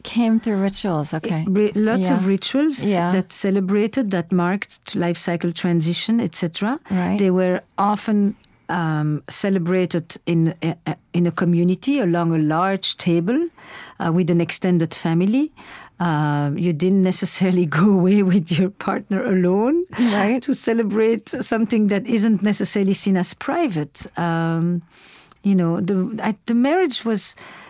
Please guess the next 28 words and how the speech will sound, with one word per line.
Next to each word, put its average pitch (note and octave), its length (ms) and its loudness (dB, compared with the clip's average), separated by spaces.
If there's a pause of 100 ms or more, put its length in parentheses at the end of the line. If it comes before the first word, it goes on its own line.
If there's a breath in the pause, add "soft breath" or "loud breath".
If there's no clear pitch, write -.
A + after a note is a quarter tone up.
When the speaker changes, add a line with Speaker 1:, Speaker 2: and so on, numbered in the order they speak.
(160 loud breath)
Speaker 2:
the G#3+ 80 -2
privacy, C#4 560 -2 (200)
you A3 140 0
know, F#3 140 2
the F3 100 -2
marriage C4 460 0
lived A#3 480 2
in G#3+ 140 2
the G3 60 2
center. G3 560 0
It - 220 -4
was F#3+ 200 0
one A#3 340 2
central B3 520 0
relationship, F#3+ 760 0
but F3 120 0
it F3+ 200 -2
lived G3+ 200 0
in G3 140 2
the F3 60 2
midst - 600 -2 (120)
of F3+ 160 -4
an F#3 160 0
aggregation F#3 800 0
of - 140 -6 (120)
other D#3+ 420 -2
intimate, F3 640 0 (260 loud breath)
powerful F3 680 -2